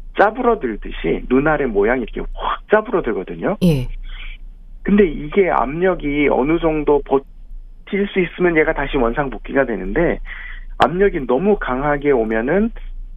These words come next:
Speaker 1: 이 공이 짜부러들듯이 눈알도 이렇게 막 이렇게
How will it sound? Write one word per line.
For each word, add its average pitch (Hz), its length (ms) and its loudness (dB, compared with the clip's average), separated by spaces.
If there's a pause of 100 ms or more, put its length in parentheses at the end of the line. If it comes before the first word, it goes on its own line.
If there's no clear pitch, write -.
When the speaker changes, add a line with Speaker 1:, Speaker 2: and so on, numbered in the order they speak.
(420)
Speaker 1:
이 147 180 -6
공이 151 440 2 (240)
짜부러들듯이 170 1080 2 (180)
눈알도 131 560 2
이렇게 120 220 -2
막 - 300 0
이렇게 117 260 -6